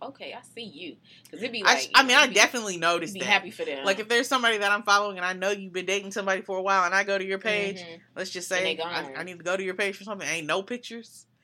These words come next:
Speaker 2: with the brother no more. I'm like, "Ah, well, it looks like I, I was on somebody else, somebody's page the other day."
Speaker 1: Mm-mm.
Speaker 2: And I was just like, "Ah, y'all ain't together anymore. I don't see no pictures with her."
Speaker 1: I'm so weak.
Speaker 2: What? But
Speaker 1: Yeah,
Speaker 2: it's like,
Speaker 1: that's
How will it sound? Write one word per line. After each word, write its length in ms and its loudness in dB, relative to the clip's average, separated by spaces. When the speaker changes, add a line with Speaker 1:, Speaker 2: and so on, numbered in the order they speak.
Speaker 2:
with 140 -10
the 60 -2
brother 260 0
no 160 -2
more. 160 -4
I'm 100 -6
like, 140 0
"Ah, 260 0
well, 280 -4
it 40 -12
looks 160 -8
like 180 -6
I, 260 2
I 60 -4
was 180 -6
on 80 -4
somebody 260 -2
else, 180 -6
somebody's 340 -6
page 260 -2
the 160 -10
other 260 0
day." 380 -2
Speaker 1:
Mm-mm. 640 -4
Speaker 2:
And 100 6
I 100 8
was 100 0
just 100 -4
like, 220 4
"Ah, 440 4
y'all 220 6
ain't 160 0
together 400 -2
anymore. 360 -8
I 140 2
don't 120 -6
see 320 -6
no 180 0
pictures 400 -4
with 120 -4
her." 220 -6
Speaker 1:
I'm 120 -14
so 300 -16
weak. 120 -10
Speaker 2:
What? 480 0
But 260 0
Speaker 1:
Yeah, 0 -
Speaker 2:
it's 180 -2
like, 160 2
Speaker 1:
that's 380 0